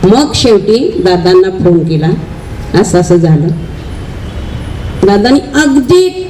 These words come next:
इतका सोपा आणि साधा उपाय सांगितला, कुणीही सहज करू शकेल. आणि माझ्या वहिनीची खूप श्रद्धा आहे दादांच्यावर,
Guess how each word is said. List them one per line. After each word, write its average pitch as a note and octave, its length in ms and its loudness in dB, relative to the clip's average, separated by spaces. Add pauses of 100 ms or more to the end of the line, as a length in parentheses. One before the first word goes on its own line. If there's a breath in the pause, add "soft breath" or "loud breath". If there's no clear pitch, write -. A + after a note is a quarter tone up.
(100)
इतका D4+ 600 2
सोपा C#4+ 440 0
आणि D4 180 2
साधा A#3+ 520 2
उपाय A3+ 280 2
सांगितला, E3 440 0 (880)
कुणीही E4 320 4
सहज C#4+ 340 0
करू G3+ 180 4
शकेल. D#3+ 300 -2 (1120)
आणि G3+ 120 6
माझ्या A#3 360 2
वहिनीची C#4 380 2 (100)
खूप E4+ 220 2
श्रद्धा F#3 280 2
आहे F3+ 100 2
दादांच्यावर, D#3 560 2